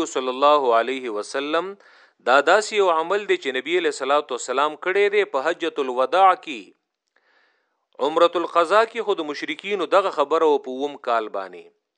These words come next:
خو چې کله نبی علیه الصلاة والسلام حج له راغی،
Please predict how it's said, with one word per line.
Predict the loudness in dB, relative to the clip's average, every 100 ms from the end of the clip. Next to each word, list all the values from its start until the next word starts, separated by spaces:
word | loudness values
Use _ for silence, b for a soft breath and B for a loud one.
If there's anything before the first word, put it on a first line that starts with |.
| _
خو | -14
چې | -10 -6 0
کله | 2 2
نبی | -2 -2
علیه | -2 -4
الصلاة | -4 -4 -6
والسلام | -8 -6 -6 -4
حج | -4 -2 -2
له | 0 0
راغی، | -2 -6